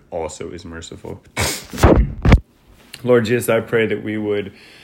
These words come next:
recognize the mercy that we've been given, the grace that we've been given, and then we ex-, would extend that to others, Father God, that we would apply that in our lives.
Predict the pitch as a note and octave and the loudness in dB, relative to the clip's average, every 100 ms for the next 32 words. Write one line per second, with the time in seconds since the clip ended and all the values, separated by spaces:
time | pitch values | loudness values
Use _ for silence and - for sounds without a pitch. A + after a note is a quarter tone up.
0 | - _ _ _ _ C3 C3+ C3+ C3 A#2+ | -20 _ _ _ _ 4 4 4 0 0
1 | A#2 A2 G#2+ A2 A2 B2 A2+ A2 G2+ A#2+ | 0 0 0 0 0 -4 -2 -2 -2 -4
2 | G#2 G2+ G2 G2+ G2+ G2+ F2+ A2 A2+ A2+ | -2 -2 -2 -4 -4 -6 -4 -2 -2 -4
3 | A2 G2+ G2 F#2 F#2 F2 G2 F#2 F#2+ F#2+ | -6 -4 -6 -6 -8 -6 -6 -6 -6 -4
4 | G#2+ G#2 - _ - F#2+ F#2+ - - A#2 | -4 -6 -14 _ -8 -6 -6 -8 -8 -6
5 | A2+ G#2+ G2 F#2+ - G2+ F#2+ - F#2 F2 | -4 -2 -4 -6 -8 -8 -8 -8 -8 -8
6 | F2+ F#2 - - - F2+ F2+ E2+ F2 G2+ | -8 -12 -14 -16 -14 -14 -14 -14 -10 -6
7 | G#2 A2 G#2 G2 - G2 F#2 F#2+ F#2+ F#2+ | -4 -2 -2 -4 -8 -8 -6 -6 -8 -8
8 | F#2 F#2 D#2 E2+ F#2 - | -8 -10 -12 -14 -14 -16